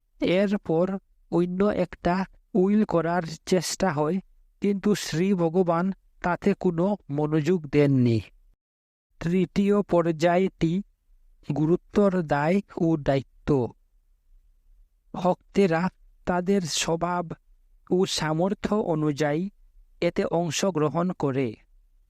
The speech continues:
কয়েকজন আছে যারা কেবলমাত্র সেখানে গিয়ে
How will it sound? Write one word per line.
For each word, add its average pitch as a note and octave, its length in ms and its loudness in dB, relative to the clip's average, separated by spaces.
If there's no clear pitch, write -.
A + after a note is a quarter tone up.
কয়েকজন F#3+ 600 2
আছে E3+ 440 -2
যারা D#3+ 360 0
কেবলমাত্র F#3 880 -2
সেখানে F3+ 640 -2
গিয়ে C#3+ 500 -4